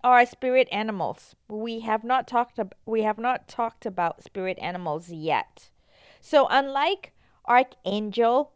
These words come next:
archangels and elemental spirits who stay at a higher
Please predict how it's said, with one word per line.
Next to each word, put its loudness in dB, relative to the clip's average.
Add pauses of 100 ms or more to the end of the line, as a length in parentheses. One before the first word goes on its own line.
archangels 0
and -4
elemental -2
spirits -4
who -6
stay -2
at 2
a 0
higher 0